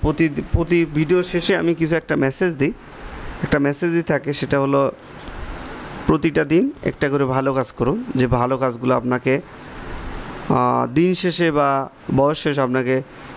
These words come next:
ইনশাল্লাহ পরবর্তীকালে, পরবর্তী জীবনে আপনাকে জান্নাতের কারণ হওয়ার সম্ভাবনা যাতে থাকে, সে ব্যবস্থা করুন। আর আল্লাহ প্রতিটা দিন আপনি বেঁচে আছেন মানে হচ্ছে আল্লাহ আপনাকে একটা সুযোগ দিছেন, এই সুযোগকে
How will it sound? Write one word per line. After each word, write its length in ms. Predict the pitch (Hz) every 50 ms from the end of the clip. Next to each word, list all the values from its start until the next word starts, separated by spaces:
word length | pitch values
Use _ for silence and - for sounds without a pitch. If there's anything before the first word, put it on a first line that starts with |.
| - 175 143
ইনশাল্লাহ 480 | 139 - - 147 135 135 127 127 131 160 175 - - - - - - - - - - -
পরবর্তীকালে, 840 | 131 135 139 143 139 143 143 - - - 143 - 147 131 123 120 127 127 139 135 - - -
পরবর্তী 500 | 131 131 139 135 135 135 - - - 151 143 135
জীবনে 380 | 147 156 147 147 147 135 131 127 147 - - - - - - - - - - - - - - - - - - - 131
আপনাকে 320 | 113 135 135 135 131 135 127 120
জান্নাতের 420 | 131 127 131 131 131 123 - 127 - -
কারণ 200 | 127 123 127 131 127
হওয়ার 180 | 135 135 127 123 123 - - - - - - - - - - - - -
সম্ভাবনা 420 | 143 135 139 135 135 135 135 131 127 131
যাতে 200 | 139 127 135 127 - 151
থাকে, 240 | 147 151 156 185 202 - - - - - - - - - - - -
সে 80 | - 147 131 131
ব্যবস্থা 320 | 131 131 135 - - 147 139 139
করুন। 180 | 139 139 190 269 277 - - - - - - - - - - - - 139
আর 80 | 131 127 127 131
আল্লাহ 200 | 131 131 135 135 - -
প্রতিটা 400 | 165 170 165 196 185 170 196 175 147 151
দিন 140 | 175 165 135 120 123 123
আপনি 140 | 135 147 143 135 143
বেঁচে 220 | 180 180 - 220 233
আছেন 160 | 214 233 240 226 214
মানে 140 | 214 214 214 220
হচ্ছে 140 | 196 214 196
আল্লাহ 120 | 180 175 170
আপনাকে 220 | 165 175 165 160 165 147
একটা 140 | 139 139 143 135 139
সুযোগ 200 | 135 123 123 117 110
দিছেন, 240 | 117 107 - - 104 - - - - - - - - - - - - - - - - - - 135
এই 60 | 131 -
সুযোগকে 340 | 147 147 143 151 147 156